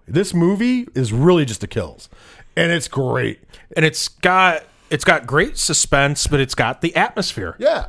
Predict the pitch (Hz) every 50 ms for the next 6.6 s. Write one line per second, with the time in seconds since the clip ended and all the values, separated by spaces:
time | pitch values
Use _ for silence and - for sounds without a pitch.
0 | - - - 156 - 165 156 160 196 262 226 170 127 120 120 107 135 - 151 135
1 | 123 120 - - - 139 - - - 226 - - - 120 104 - 120 139 120 92
2 | - - 113 - - - 135 127 139 139 143 135 131 - 135 - 147 135 131 131
3 | 131 123 135 135 131 131 127 - 143 135 131 127 113 117 120 127 127 131 135 147
4 | 170 180 196 208 254 277 269 269 277 269 254 214 190 - - - 202 226 233 226
5 | 208 202 196 170 202 202 208 208 202 196 196 214 226 269 247 170 131 135 127 156
6 | 160 156 139 120 139 170 160 - - - - -